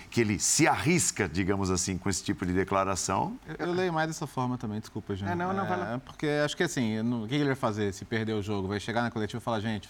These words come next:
Speaker 2: paro por aqui, queria muito ser campeão, mas não deu." Mas eu acho que também, de certa forma, ele passa um recado, que pra ficar,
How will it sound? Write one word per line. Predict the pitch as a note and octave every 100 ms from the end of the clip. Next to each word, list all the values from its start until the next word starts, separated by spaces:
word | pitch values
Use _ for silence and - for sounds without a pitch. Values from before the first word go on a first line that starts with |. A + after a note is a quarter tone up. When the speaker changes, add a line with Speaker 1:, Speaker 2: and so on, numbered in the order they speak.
| -
Speaker 2:
paro | G#2+ G#2+
por | A#2
aqui, | G2+ - A#2 B2 B2 A2+ G2+ G2 - - - - -
queria | G#2 G#2+
muito | A2+ A2
ser | G2+
campeão, | G#2 G2 G#2+ G#2+
mas | G2+
não | G2
deu." | G2+ A#2 A#2 G2+ - - - -
Mas | A#2+ C#3+
eu | F3+
acho | E3
que | -
também, | D3+ D3+
de |
certa | F3 D3+ C3+
forma, | D3 F3
ele | D#3
passa | - C#3 D3
um |
recado, | D3+ G3 F3+ G#2+ G2+
que | G#2+ G2+ -
pra | - A#2+
ficar, | A#2 - C3+ F3 G2